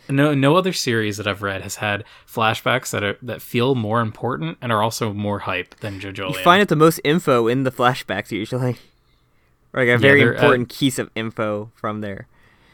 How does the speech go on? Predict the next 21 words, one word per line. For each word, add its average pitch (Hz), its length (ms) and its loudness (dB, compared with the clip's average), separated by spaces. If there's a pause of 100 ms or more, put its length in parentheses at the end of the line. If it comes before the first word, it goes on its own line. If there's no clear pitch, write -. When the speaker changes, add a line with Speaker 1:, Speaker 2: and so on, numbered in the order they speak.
(120)
Speaker 1:
They're, 127 240 0
like, 139 220 0
never 107 380 0
not 92 380 -4 (260)
incredible. 95 400 -8
Speaker 2:
Like, 143 140 2
the 156 100 2
whole, 185 280 6
like, 139 220 0
when 143 120 0
it 151 40 4
hit 165 100 2
the 156 80 4
whole 151 200 4
Kira 151 420 2
Jofume, 131 760 0
like, 104 280 -2
background, 107 680 0
like, 104 100 -2
this 127 140 -8
is 131 60 -10